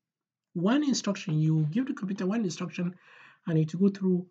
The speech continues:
all the items in, in the array. Even if you have a million item, items in the array,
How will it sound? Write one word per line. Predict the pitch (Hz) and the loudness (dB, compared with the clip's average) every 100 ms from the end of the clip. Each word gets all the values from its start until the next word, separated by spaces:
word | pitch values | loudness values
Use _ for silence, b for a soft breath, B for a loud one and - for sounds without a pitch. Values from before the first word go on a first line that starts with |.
| _ _ - | _ _ -2
all | 240 | 2
the | 240 202 | 2 2
items | 190 196 190 180 | 2 2 2 0
in, | 160 180 | -2 0
in | 151 | 0
the | 147 | 0
array. | 147 139 | 0 -2
Even | 233 339 | 4 6
if | 330 285 | 6 4
you | 185 | 2
have | 190 185 - | 4 2 2
a | |
million | 151 147 214 240 214 | 4 6 4 4 2
item, | 160 156 156 220 - _ _ _ _ _ _ _ _ _ _ _ _ _ _ _ _ _ _ _ _ _ _ | 2 0 -2 -6 -8 _ _ _ _ _ _ _ _ _ _ _ _ _ _ _ _ _ _ _ _ _ _
items | 175 165 175 175 175 | -2 0 2 -2 0
in | |
the | 156 143 | 0 0
array, | 143 180 | 0 -2